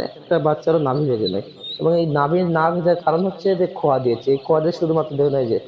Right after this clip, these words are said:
অনেকেই বলেন খোয়া দিলে তো খাইতে পারবে না, কিন্তু এই দেখেন, সবাই দেখেন খাচ্ছে, শুধু ঠোঁট দিয়ে পানিটা খাইতে পারতেছে, গা ভিজাতে পারতেছে না। তাই অবশ্যই আপনারা চেষ্টা করবেন যে শামুক এই টবের চারিদিক দিয়ে আপনারা পাথর দিবেন। পাথর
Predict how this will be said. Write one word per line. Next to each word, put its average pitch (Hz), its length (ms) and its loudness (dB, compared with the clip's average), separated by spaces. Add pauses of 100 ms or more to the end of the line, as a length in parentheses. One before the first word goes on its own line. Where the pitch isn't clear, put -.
(320)
অনেকেই 156 400 2
বলেন 165 240 2
খোয়া 175 180 4
দিলে 160 240 0
তো 160 140 2
খাইতে 147 340 0
পারবে 120 220 2
না, 123 80 0 (100)
কিন্তু 147 200 0
এই 127 160 2
দেখেন, 120 180 -2 (100)
সবাই 131 200 0
দেখেন 120 240 -4
খাচ্ছে, - 340 -10 (580)
শুধু 160 180 0
ঠোঁট 165 240 2
দিয়ে 175 200 0
পানিটা 131 260 0
খাইতে 131 320 -4
পারতেছে, 127 360 -4 (120)
গা 127 100 2
ভিজাতে 120 380 -2
পারতেছে - 380 -6
না। - 80 -14 (380)
তাই 127 160 -2 (100)
অবশ্যই 165 440 0
আপনারা 170 220 0 (100)
চেষ্টা 165 200 -4
করবেন 156 360 2
যে 156 80 2 (120)
শামুক 139 320 0 (520)
এই 127 80 2 (1160)
টবের 143 340 2 (560)
চারিদিক 143 600 2
দিয়ে 143 220 2
আপনারা 131 260 0 (100)
পাথর 135 260 2 (100)
দিবেন। 131 220 0 (340)
পাথর - 260 0